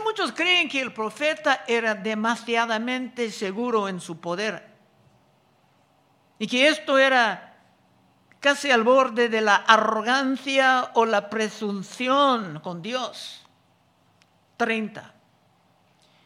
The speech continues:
Y dijo la madre del niño, "Vive Jehová y vive tu alma, que yo no te dejaré". Ella iba a quedarse a su lado. Ella no confiaba en esto del báculo llevado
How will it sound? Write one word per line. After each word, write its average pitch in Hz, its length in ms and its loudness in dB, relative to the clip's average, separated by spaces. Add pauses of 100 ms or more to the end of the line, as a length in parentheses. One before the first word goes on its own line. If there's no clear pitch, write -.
(220)
Y 196 120 -4
dijo 330 260 2
la 254 160 4
madre 285 440 6
del 233 180 -2
niño, 240 580 -2
"Vive 349 480 8
Jehová 208 960 0
y 226 120 0
vive 311 260 0
tu 233 180 0
alma, 262 380 4
que 165 240 -8
yo 254 400 0
no 208 400 -4
te 165 120 -6
dejaré". 160 640 -10 (440)
Ella 226 220 -2
iba 226 200 -2
a 226 80 -8
quedarse 214 600 -8
a 147 140 -8
su - 120 -18
lado. 175 300 0 (300)
Ella 311 280 2
no 302 200 2
confiaba 294 760 4
en 277 80 -2
esto 269 260 -4
del 214 220 -6
báculo 262 840 -2 (380)
llevado 233 920 2